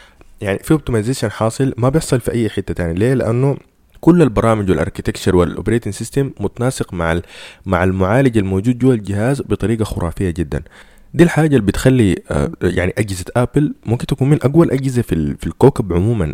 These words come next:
أو من أسرع الأجهزة، أو من أكتر الأجهزة اللي البرفورمانس بتاعها عالي وما بيحصل فيها أي لاجن، والاستابيليتي بتاعتها عالية جدًا. ده غير إنه هي سبورتد للأبديتس يعني لفترة طويلة شديد. يعني مثلًا الآيفون سكس اس،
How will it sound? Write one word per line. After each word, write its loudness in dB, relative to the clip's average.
أو 8
من -2
أسرع 0
الأجهزة، -2
أو 6
من -2
أكتر -2
الأجهزة -2
اللي 0
البرفورمانس -2
بتاعها -2
عالي -2
وما 2
بيحصل 0
فيها 0
أي 2
لاجن، 0
والاستابيليتي -2
بتاعتها -2
عالية -2
جدًا. -4
ده 2
غير 4
إنه 2
هي 2
سبورتد 0
للأبديتس 0
يعني -4
لفترة -2
طويلة -4
شديد. -4
يعني 2
مثلًا 0
الآيفون 0
سكس -10
اس، -4